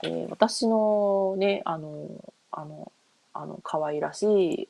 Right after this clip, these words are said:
あの、拙いブログなんですけれども、そちらでもちらっと触れたことのある、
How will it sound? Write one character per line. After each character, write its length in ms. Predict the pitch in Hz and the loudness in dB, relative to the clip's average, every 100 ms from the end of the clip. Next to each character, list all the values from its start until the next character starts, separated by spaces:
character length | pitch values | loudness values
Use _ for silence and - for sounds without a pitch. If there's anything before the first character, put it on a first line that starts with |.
| - | -8
あ 80 | 156 | -10
の、 120 | 156 | -10
拙 380 | - 180 175 180 | -4 -2 0 -2
い 40 | |
ブ 160 | 156 147 | 0 -2
ロ 80 | 156 | -2
グ 120 | 160 | -2
な 120 | 160 | -6
ん 80 | 151 | -6
で 100 | 151 | -10
す 80 | - | -2
け 120 | 147 | -2
れ 80 | 139 | -2
ど 100 | 160 | -6
も、 180 | 170 | -8
そ 140 | 175 - | -6 0
ち 100 | 247 | 2
ら 140 | 262 | 4
で 80 | 254 | 2
も 100 | 208 | -4
ち 160 | - 240 | 2 2
ら 80 | |
っ 100 | 311 | 2
と 100 | - | 0
触 120 | 214 175 | -2 0
れ 120 | 170 | -2
た 120 | 170 | -6
こ 120 | 170 | -8
と 160 | - 160 | -10 -10
の 260 | 151 147 | -12 -12
あ 60 | 147 | -2
る、 260 | 185 185 | 2 2